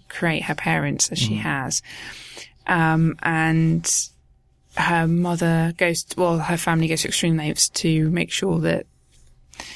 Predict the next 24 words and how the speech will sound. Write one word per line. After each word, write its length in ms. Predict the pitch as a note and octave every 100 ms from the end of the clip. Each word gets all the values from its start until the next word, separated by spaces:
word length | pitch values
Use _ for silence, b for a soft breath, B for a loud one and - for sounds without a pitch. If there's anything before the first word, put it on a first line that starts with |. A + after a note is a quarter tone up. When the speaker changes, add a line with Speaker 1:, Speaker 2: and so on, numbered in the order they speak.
| B B B _
Speaker 1:
it's 180 | - D4
all 80 | C4
kept 260 | G#3 - F3+
under 200 | E3 F#3
control, 560 | F#3 F3+ E3 D3+ D#3
that, 160 | D#3 E3+
Speaker 2:
Yeah. 220 | F3+ - -
Speaker 1:
that 120 | F3
norm-, 340 | F3+ E3+ E3+ - -
that 180 | E3+ - -
the 100 | F3
normal 460 | F3+ F3+ F3 F3
way 340 | E3+ F3+ E3+ E3
of 120 | E3
life 360 | E3 F3 E3 -
is, 260 | D#3 - -
is 160 | E3
maintained 580 | E3+ E3 D#3+ D#3+ D3+ D3
in 140 | C#3+
that 160 | D3+ -
way. 260 | C#3+ D3 D3+
So 240 | - - - B B B B B B B -
it's, 260 | A3 - -
it's 400 | E3 - - -